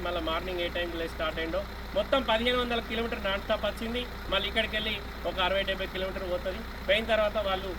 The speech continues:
ఆ రిజిస్ట్రేషన్కు ఎన్ఓసీ నేను ఇస్తే వాళ్ళు రిజిస్ట్రేషన్ చేసుకుంటారు. ఈ బండి సోల్డ్ అవుట్ అయిపోయింది సార్, ఒకసారి బండి మొత్తం చూడురి. లాస్ట్ వీడియోలో ఎట్లుందో ఇప్పుడు కూడా అట్లే ఉంటుంది. మేము ఏ బండి తెచ్చినా by రోడ్ తెస్తాం. మీకేమైనా ఇంకా దీని మీద ఇన్ఫర్మేషన్ కావాలంటే అన్నయ్యకు ఫోన్ చేయరి. అన్నయ్య సిరిసిల్ల,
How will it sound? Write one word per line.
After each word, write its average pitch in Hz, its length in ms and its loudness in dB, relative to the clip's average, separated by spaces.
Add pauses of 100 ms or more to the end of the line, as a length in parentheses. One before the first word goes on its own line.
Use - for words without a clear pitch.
(480)
ఆ - 20 4 (100)
రిజిస్ట్రేషన్కు 233 680 0 (240)
ఎన్ఓసీ 208 320 -2
నేను 190 160 -2
ఇస్తే - 220 -4
వాళ్ళు 185 180 0
రిజిస్ట్రేషన్ 156 380 -6
చేసుకుంటారు. 151 280 -6
ఈ - 60 -8
బండి 165 240 0
సోల్డ్ 175 200 0
అవుట్ 180 160 0
అయిపోయింది 170 280 -2
సార్, 175 120 0
ఒకసారి 151 240 -4
బండి 151 240 -2
మొత్తం 160 260 -4
చూడురి. 175 260 -2 (400)
లాస్ట్ 233 280 4
వీడియోలో 240 280 4
ఎట్లుందో 233 320 -2
ఇప్పుడు - 200 -6
కూడా 196 140 0
అట్లే 196 220 -2
ఉంటుంది. 190 220 -2 (320)
మేము 202 200 4
ఏ - 100 6
బండి 247 220 6
తెచ్చినా 240 340 2
by 190 160 4
రోడ్ 202 220 2
తెస్తాం. 220 260 0 (360)
మీకేమైనా 247 520 4
ఇంకా 233 220 -2
దీని 220 180 -2
మీద 220 100 0 (280)
ఇన్ఫర్మేషన్ 214 580 -2
కావాలంటే 190 480 0
అన్నయ్యకు 180 360 -2 (360)
ఫోన్ 214 220 4
చేయరి. 220 260 2
అన్నయ్య 196 320 0
సిరిసిల్ల, 220 320 0